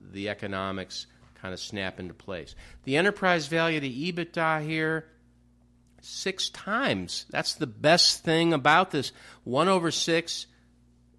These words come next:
and I don't have a calculator, but that's sixteen percent. So there's a sixteen percent cash-on-cash return with Avnet, and you're gonna get a little bit of growth. I always assume it's gonna be G D P or worse, but the truth is,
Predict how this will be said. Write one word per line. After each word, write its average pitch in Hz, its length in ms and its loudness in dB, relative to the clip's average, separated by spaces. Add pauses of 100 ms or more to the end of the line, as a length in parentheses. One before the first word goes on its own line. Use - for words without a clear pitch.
(100)
and 113 100 -8
I 113 100 -2
don't 127 140 0
have 143 120 0
a 147 40 -2
calculator, 101 760 0 (240)
but - 140 -10
that's 151 180 0
sixteen 190 600 -2
percent. 160 560 -2
So 139 120 -6
there's 127 220 -4
a 123 80 -8
sixteen 202 680 -4
percent 175 640 -6
cash-on-cash 170 880 -4
return 127 420 -10 (280)
with 123 160 -8
Avnet, 104 580 -2 (360)
and 156 120 -4
you're 185 100 -2
gonna 220 220 0
get 185 140 0
a 180 60 2
little 170 240 -2
bit 160 140 -2
of 135 80 -6
growth. 123 340 2
I 139 180 6
always 165 260 0
assume 139 360 0
it's 131 120 -4
gonna 127 200 0
be 113 160 -2
G 117 260 0
D 120 160 0
P 120 540 -2 (360)
or 92 140 -2
worse, 117 720 2 (320)
but 151 180 0
the 143 80 -8
truth 240 340 -2
is, 131 380 4